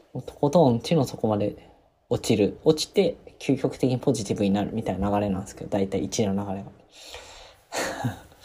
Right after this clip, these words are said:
すごいメンヘラ感あるんですけど、あの、ちょうど、この間、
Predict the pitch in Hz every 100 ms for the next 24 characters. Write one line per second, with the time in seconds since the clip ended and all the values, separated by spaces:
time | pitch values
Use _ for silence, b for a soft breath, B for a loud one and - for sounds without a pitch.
0 | B B B B B _ _ - - 117
1 | 139 120 107 107 113 104 101 101 101 -
2 | - 101 104 101 - - _ _ _ -
3 | 127 117 117 113 110 104 104 - - _
4 | _ _ _ _ _ B B B - 214
5 | 220 226 208 131 - - - - _ -
6 | 151 175 196 196 202 185